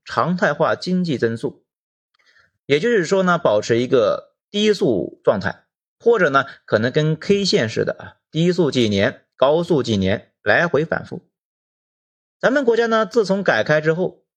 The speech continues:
经济呢，基本上是一路上涨的。所以，关于经济下坡和衰退之后的群体心理呢，相关的研究，那也非常少。但是，日本和美国那边就很多了。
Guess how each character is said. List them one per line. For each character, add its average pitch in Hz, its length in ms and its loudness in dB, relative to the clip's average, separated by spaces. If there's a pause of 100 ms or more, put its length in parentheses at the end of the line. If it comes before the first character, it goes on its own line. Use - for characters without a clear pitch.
经 233 220 -2
济 214 160 0
呢， 151 160 2
基 233 220 -2
本 156 120 2
上 123 140 0
是 135 160 -2
一 139 260 0
路 185 160 0
上 123 200 0
涨 - 180 -4
的。 - 160 -20 (600)
所 202 200 2
以， 131 260 2 (520)
关 233 220 2
于 220 100 0
经 226 260 0
济 180 180 0
下 - 300 2 (100)
坡 160 240 0 (180)
和 135 140 2
衰 190 260 2
退 170 180 0
之 185 160 2
后 180 160 0
的 127 80 0
群 127 260 -2
体 120 160 -2
心 180 260 0
理 117 120 -2
呢， 67 240 -2
相 147 260 0
关 135 140 0
的 110 80 0
研 98 200 2
究， 120 220 0 (140)
那 104 80 0
也 73 80 2
非 151 160 -2
常 139 120 0
少。 - 180 -10 (920)
但 233 200 2
是， 214 420 0 (380)
日 262 240 2
本 135 200 0
和 151 140 0
美 131 260 2
国 95 140 2
那 160 140 2
边 98 320 -2
就 135 100 0
很 85 140 -8
多 92 200 -2
了。 85 180 -10